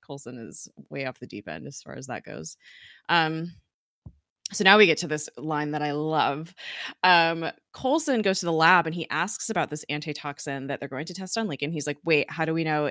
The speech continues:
it even works on Inhumans that aren't infected with hive?" And Simmons is like, "Well, we will take some of Lincoln's cells and we'll infect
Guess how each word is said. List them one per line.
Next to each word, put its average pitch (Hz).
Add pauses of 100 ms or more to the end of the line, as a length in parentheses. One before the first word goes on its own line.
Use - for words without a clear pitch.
it 143
even 147
works 147
on 143
Inhumans 151
that 143
aren't 143
infected -
with 131
hive?" 151
And 151
Simmons 139
is 131
like, 143
"Well, 185
we 165
will 156 (340)
take -
some 170
of 156
Lincoln's 151
cells 143
and 151
we'll 143
infect 151